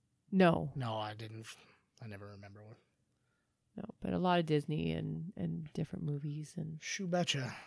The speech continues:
Speaker 1: and wine for myself.
Speaker 2: And wine, yeah. Yeah, she has a lot of those great, like, great lady wine puns. Except she's not into rosé, so she's not, like, she wouldn't be accepted into the real lady wine club.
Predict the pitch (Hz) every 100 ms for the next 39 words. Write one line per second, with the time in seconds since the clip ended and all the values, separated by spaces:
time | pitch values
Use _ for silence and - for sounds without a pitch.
0 | - _ _ _ _ _ - 214 190 170
1 | 143 139 147 139 160 151 151 - 160 160
2 | 165 - 117 113 101 98 104 104 - _
3 | - - - 139 - 160 170 165 156 156
4 | 156 143 139 135 139 139 156 151 147 151
5 | 190 151 151 - 143 143 135 139 123 120
6 | 120 151 139 160 151 156 170 - - _
7 | _ _ _ _ _ _ _ 139 156 131
8 | 131 127 120 123 120 110 113 107 113 107
9 | 107 - 113 - 110 113 110 107 110 110
10 | - 127 117 113 113 107 - 120 - 107
11 | 107 104 104 101 107 110 107 110 113 110
12 | 110 110 113 113 123 120 127